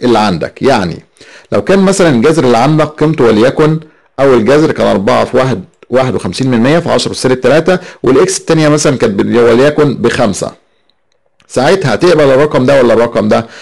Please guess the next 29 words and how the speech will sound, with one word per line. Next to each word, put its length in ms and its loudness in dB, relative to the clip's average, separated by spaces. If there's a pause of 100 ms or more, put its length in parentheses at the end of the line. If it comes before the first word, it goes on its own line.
(120)
هقول 260 2
لك 100 0
تعالى 280 0
عوض 360 2
كده 220 2
بالرقم 440 2
التاني 500 0
اللي 140 2
هو 120 4
بالموجب 420 0
خمسة، 460 -2 (440)
لما 240 0
اجي 100 2
اعوض 340 2
هنا 220 2
اقول 180 2
خمسة 340 -2
في 100 -6
عشرة 200 -2
اس 60 -8
سالب 260 -2
تلاتة 260 0
ناقص 200 -6
خمسة، 380 -2
فبالتالي 520 0
هيديني 440 0
قيمة 440 0
بالسالب 480 0
التركيز. 680 -6